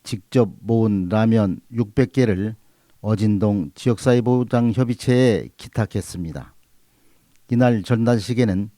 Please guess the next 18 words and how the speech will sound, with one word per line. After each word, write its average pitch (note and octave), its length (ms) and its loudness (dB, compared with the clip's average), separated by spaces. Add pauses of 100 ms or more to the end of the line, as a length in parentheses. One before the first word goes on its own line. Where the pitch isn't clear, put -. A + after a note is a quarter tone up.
(400)
한뜰 B2 380 -2
태권도 A2 480 -2
대표로 G#2+ 560 0 (440)
원생 A#2 580 2 (240)
열 A#2+ 200 4
명이 A2 480 2 (420)
어진동 G2+ 580 -2 (100)
행정복지센터를 A#2+ 1120 0
방문해 G#2 540 0 (400)
사랑의 A2 640 -2
라면을 A2+ 440 2
전달하며 G#2 680 0 (480)
나눔의 G#2 420 2
기쁨을 A2+ 640 0 (100)
함께 G#2+ 460 -4
했는데요. G2 640 -4 (640)
심주용 A#2+ 880 2
관장은 G#2+ 560 -2